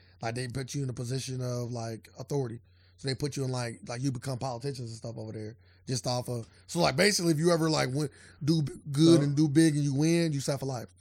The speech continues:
Speaker 2: So Michael Jordan, so, like, like, Michael Jordan's over there. He'd be a goddamn president for real. They're like, "Yeah, we gotta put Michael Jordan in, elect-, in an elected position."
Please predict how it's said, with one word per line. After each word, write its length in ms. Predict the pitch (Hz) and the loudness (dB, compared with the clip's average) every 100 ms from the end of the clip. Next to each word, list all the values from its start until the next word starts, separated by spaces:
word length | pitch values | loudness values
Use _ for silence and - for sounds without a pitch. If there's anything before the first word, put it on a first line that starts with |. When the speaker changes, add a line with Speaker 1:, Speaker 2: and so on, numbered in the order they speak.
| _ _ | _ _
Speaker 2:
So 140 | 165 139 | -2 2
Michael 220 | 139 135 | 4 6
Jordan, 360 | 139 135 135 | 6 4 4
so, 300 | - 151 143 139 | 2 4 2 0
like, 220 | 143 156 | -4 -2
like, 160 | 135 | 0
Michael 240 | 131 160 139 | 2 2 2
Jordan's 280 | 147 131 131 | 0 0 0
over 180 | 135 | -2
there. 300 | 127 120 101 - - | -2 -4 -6 -14 -10
He'd 160 | 143 135 | -4 -2
be 100 | 127 | -2
a 40 | |
goddamn 320 | 120 123 117 107 | -2 -4 -4 -4
president 420 | 120 101 98 92 | -4 -4 -8 -14
for 80 | 95 | -18
real. 120 | - - - - | -18 -20 -20 -6
They're 120 | 151 | -4
like, 120 | 113 | -4
"Yeah, 60 | 113 | -2
we 60 | 139 | -2
gotta 140 | 113 | -4
put 100 | 117 | -6
Michael 180 | 113 110 | -8 -6
Jordan 280 | 117 117 101 | -6 -6 -8
in, 80 | 101 | -8
elect-, 220 | 117 98 117 | -8 -8 -12
in 120 | 135 | -10
an 100 | 113 117 | -8 -6
elected 280 | 135 110 | -8 -8
position." 380 | 117 120 151 - | -10 -6 -8 -10